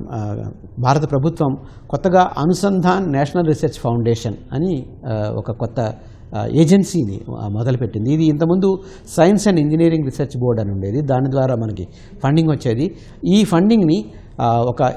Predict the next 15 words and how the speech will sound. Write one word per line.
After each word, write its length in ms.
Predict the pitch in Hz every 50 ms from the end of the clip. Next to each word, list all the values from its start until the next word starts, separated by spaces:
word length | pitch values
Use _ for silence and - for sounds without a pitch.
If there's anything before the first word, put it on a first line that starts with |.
| -
యాభై 440 | 123 127 135 147 170 180 165 180 180
వేల 240 | 165 165 156 151 151
కోట్లతోటి 760 | 147 147 - 156 185 175 226 214 - - 170 139 - - - - - - - - - - -
ఏఎన్ఆర్ఎఫ్ 760 | 123 120 123 127 127 139 147 151 147 151 143 135 131 127 131
అనే, 340 | 127 117 117 113 110 110 - - -
ఆ, 260 | - 107 101 98 95 98 - - - - - - -
ఆ, 200 | 120 120 117 110
సంస్థని 400 | - - 147 143 - - 175 151
స్థాపించడం 640 | - - - 139 127 123 127 127 - 127 120 101
జరిగింది. 500 | 104 113 110 110 139 151 180 240 240 240 - - - - 185
ఈ 100 | 202 196
సంస్థ 320 | - 196 190 185 - -
ద్వారా 500 | 226 190 196 202 190 180 185 202 214 208 175 131
బేసిక్ 360 | 127 160 220 254 247 285 262 -
సైన్సెస్కి 720 | - 170 151 147 131 135 135 131 - - - 190 196 -